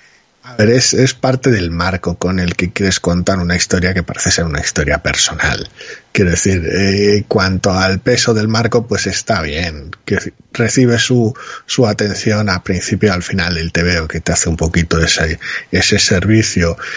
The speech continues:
En cuanto a lo demás, no, no hace falta viajar al pasado, al noventa y ni me acuerdo cuándo,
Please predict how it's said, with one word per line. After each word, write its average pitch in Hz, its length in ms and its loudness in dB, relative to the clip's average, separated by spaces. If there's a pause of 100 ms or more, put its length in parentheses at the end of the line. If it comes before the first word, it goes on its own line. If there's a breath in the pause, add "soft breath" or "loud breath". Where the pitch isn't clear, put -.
(320 loud breath)
En 131 300 4
cuanto 104 640 0
a 98 80 2
lo 107 140 4
demás, 120 400 2
no, 98 320 0
no 85 240 -2
hace 87 240 -2
falta 110 400 0
viajar 82 420 -2
al 85 180 -4
pasado, 113 480 0
al 104 120 -2
noventa 85 540 -2
y 85 100 -2
ni 87 140 0
me 80 100 0
acuerdo 92 400 0
cuándo, 120 540 2